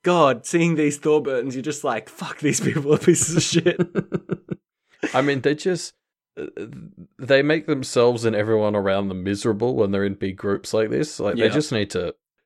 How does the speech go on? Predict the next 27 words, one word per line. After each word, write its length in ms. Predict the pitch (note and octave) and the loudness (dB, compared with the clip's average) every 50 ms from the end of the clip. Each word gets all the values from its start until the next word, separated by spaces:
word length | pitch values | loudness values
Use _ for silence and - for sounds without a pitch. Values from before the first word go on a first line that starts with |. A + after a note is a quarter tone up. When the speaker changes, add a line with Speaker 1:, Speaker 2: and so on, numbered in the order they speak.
| _ _ | _ _
Speaker 2:
you 100 | - A#2+ | -6 -4
know, 100 | G#2+ G2+ | -4 -4
Blake, 480 | G2 - C3 C#3+ D#3+ D3+ - C#3 - - | -2 2 4 4 4 4 0 -8 -16 -14
Blake 340 | - C3+ C3 C#3+ C#3+ C#3+ C#3 | -12 -6 0 2 2 2 4
had 140 | - B2 G#2 | 2 0 0
the 80 | A#2 G2+ | 2 0
right 200 | G#2 G2+ G2+ G2 | 2 2 2 2
idea 320 | F#2 F#2 G2 G2+ F#2+ F#2 | 0 -2 -2 -4 -4 -4
running 260 | F#2 G2 F#2+ F#2 F2+ | -4 -4 -4 -4 -6
away, 420 | F2+ F2 F2+ F2 F2 F2 E2 D#2+ - | -6 -6 -6 -6 -6 -6 -8 -8 -8
um, 340 | - G2+ F#2 F2 E2+ F2 F#2+ - | -8 -8 -6 -8 -10 -12 -10 -8
or 240 | G2+ F#2 F2 - _ - | -8 -8 -8 -10 _ -10
Rose 420 | - A2 A2 G2+ G2 F#2+ F#2+ - - | -4 0 0 0 0 -2 -6 -10 -10
had 160 | A2+ A2 G2 | -8 -8 -4
the 60 | G2+ | -4
right, 180 | G2 F#2 E2+ - | -4 -4 -2 0
I 140 | A2+ A#2+ G#2+ | 0 0 0
don't 120 | F#2 F2 | 0 -4
know. 140 | F2 F2 - - _ _ _ _ _ - | -8 -12 -16 -18 _ _ _ _ _ -6
Someone 280 | - - D3+ D#3+ D#3+ C#3+ | -2 0 2 2 2 2
had 120 | C3 A2 | 2 2
the 80 | G#2+ G#2 | 4 4
right 160 | G#2 G2+ G2 | 4 4 4
idea 260 | F#2+ F#2 F#2 F#2+ F2+ | 2 2 0 0 -2
of 100 | F2+ F2+ | -2 -2
running 220 | F#2+ F#2+ F#2 F2+ F2+ | -2 -2 -2 -4 -4
away 320 | F2 F2 F2 E2+ F2+ - | -4 -4 -4 -4 -6 -8